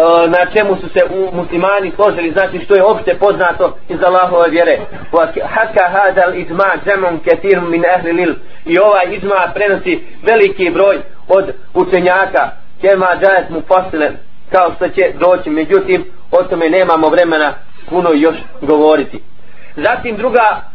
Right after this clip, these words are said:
situacija, kada će suđenje po nekom drugom zakonu biti nakid min nevakid ili islam, stvar koja izvodi iz vjere, iz Allahovog islama, jeste kada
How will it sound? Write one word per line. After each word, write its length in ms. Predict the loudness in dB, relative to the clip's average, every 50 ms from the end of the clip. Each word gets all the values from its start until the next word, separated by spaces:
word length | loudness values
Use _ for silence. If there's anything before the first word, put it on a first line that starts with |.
| -10 -10
situacija, 580 | -10 -4 0 2 4 4 4 2 0 -2 -4 -2
kada 320 | 0 0 0 2 0 0
će 200 | 0 0 0 0 -2 -6 -8 -10 -10 -8 -4
suđenje 540 | 0 2 2 2 2 2 2 2 2 0 -2 -4 -8 -10 -10 -10 -10 -8 -8 -10 -8 -8 -2
po 120 | 0 2 2
nekom 320 | 2 2 2 0 0 2
drugom 380 | 0 0 0 2 0 0 0 0
zakonu 480 | 0 2 2 2 0 0 -2 -2 -2 -2
biti 440 | -2 -4 -4 -4 -4 -4 -4 -4 -4 -6 -10 -10 -10 -10 -10 -10 -10 -10 -10 -10 -8
nakid 540 | -4 -2 0 0 0 0 -2 -2 -4 -4 -4
min 120 | -2 0
nevakid 520 | 2 2 4 4 4 2 2 0 0 0 2
ili 180 | 2 2 0
islam, 380 | 0 0 0 0 0 0 -2 -4 -2
stvar 280 | 2 2 2 2 2 2
koja 320 | 2 2 4 4 2 0 -2 -4
izvodi 380 | -4 -2 2 2 2 2 0
iz 200 | -2 -4 -6 -6
vjere, 360 | -2 0 2 2 4 2 2 0 -2 -8 -10 -10 -6
iz 100 | -6 -2 0 0
Allahovog 480 | 2 2 2 2 2 2 2 2 0 -2
islama, 640 | -6 -8 -8 -6 -2 -2 0 0 0 0 0 -2 -4 -6 -10 -10 -10 -8
jeste 520 | -2 2 2 2 2 2 2 0 0 0 -2 -6 -8 -8 -8 -8 -8 -8 -8 -6 0
kada 460 | 2 2 2 4 2 2 0 -2 -4